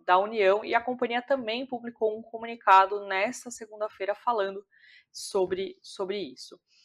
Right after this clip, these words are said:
É, o governo manteve a previsão de realizar a capitalização da Eletrobras antes de junho de dois mil e vinte e dois, apoiado em decisão do Tribunal de Contas da União, T C U,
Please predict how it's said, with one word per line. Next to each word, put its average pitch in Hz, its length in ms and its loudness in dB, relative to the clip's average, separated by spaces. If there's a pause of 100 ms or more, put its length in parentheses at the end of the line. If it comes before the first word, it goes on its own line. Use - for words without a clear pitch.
(240)
É, 175 360 0
o 214 80 -10
governo 247 420 0
manteve 254 640 -2
a 240 60 0
previsão 180 640 -4
de 180 120 -12
realizar 185 560 2
a 185 60 2
capitalização 190 960 -2
da - 240 4
Eletrobras 175 800 -2
antes 233 420 -2
de 202 160 -6
junho 175 300 -10
de 175 120 -14
dois 175 180 -6
mil 165 160 -16
e 170 60 -16
vinte 180 240 -12
e - 20 -12
dois, 190 300 -2 (260)
apoiado 202 680 4
em 214 120 -18
decisão 202 600 -10
do 208 220 -8
Tribunal 185 460 -8
de 190 120 -14
Contas 170 460 -16
da 165 140 4
União, 196 420 0
T 196 160 -2
C 254 180 -6
U, 196 200 -2